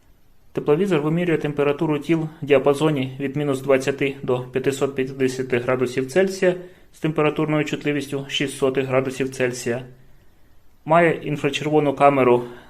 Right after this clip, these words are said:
триста вісімдесят чотири на двісті вісімдесят вісім пікселів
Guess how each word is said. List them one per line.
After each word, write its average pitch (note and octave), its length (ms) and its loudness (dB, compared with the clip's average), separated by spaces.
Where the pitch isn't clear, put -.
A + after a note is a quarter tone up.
триста D3+ 300 0
вісімдесят C3+ 600 -2
чотири B2+ 520 2
на B2+ 120 0
двісті C3+ 340 -4
вісімдесят B2 580 -6
вісім A#2+ 320 -4
пікселів E3 680 -2